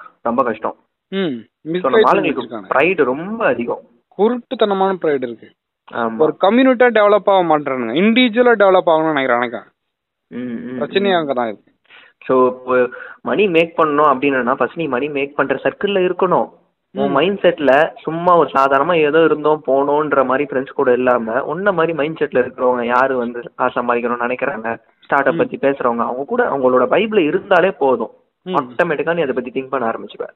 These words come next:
Speaker 2: ஆக்சுவலா அது ஒரு சைக்காலஜி தான்.
Speaker 1: ம்,
Speaker 2: எப்படின்னா, ஒரு
Speaker 1: ம்.
Speaker 2: ட்ரைபுக்குள்ள இருக்கும்போது நம்மளை விட ஒரு ட்ரைப் யாராவது முன்னாடி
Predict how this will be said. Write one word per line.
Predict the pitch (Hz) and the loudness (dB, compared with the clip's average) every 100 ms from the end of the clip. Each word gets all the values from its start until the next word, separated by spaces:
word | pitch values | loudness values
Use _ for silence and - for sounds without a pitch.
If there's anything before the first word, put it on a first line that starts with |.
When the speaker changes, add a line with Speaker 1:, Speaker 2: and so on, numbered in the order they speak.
| _ 123 | _ -20
Speaker 2:
ஆக்சுவலா | - 180 | -2 2
அது | 190 | 4
ஒரு | 196 185 | 2 2
சைக்காலஜி | 185 196 196 165 | 2 4 2 2
தான். | 160 143 - _ | 0 0 -4 _
Speaker 1:
ம், | - | -10
Speaker 2:
எப்படின்னா, | 127 117 120 185 | -8 -6 0 2
ஒரு | 202 156 | 2 2
Speaker 1:
ம். | |
Speaker 2:
ட்ரைபுக்குள்ள | 165 214 214 208 190 | 2 2 0 2 2
இருக்கும்போது | 190 208 185 175 208 | 2 2 4 4 4
நம்மளை | 214 185 185 | 4 4 4
விட | 190 214 233 220 | 4 6 6 6
ஒரு | 190 165 | 4 4
ட்ரைப் | 185 190 | 2 4
யாராவது | 185 180 180 180 | 4 4 4 2
முன்னாடி | 196 | 2